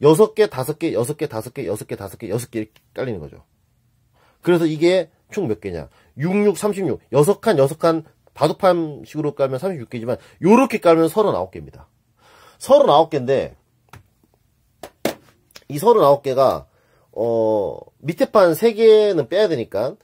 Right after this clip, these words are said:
어, 다섯 개 곱하기 세 개만 하면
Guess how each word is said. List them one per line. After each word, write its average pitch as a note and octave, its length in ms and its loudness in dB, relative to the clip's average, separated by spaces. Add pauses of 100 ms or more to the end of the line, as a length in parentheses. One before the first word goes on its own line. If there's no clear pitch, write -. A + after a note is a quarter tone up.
(240)
어, G2+ 240 -8
다섯 C#3 280 -6
개 F#3+ 80 -4
곱하기 D#3 680 -6 (340)
세 - 240 -2
개만 G3 360 2
하면 E3+ 360 -4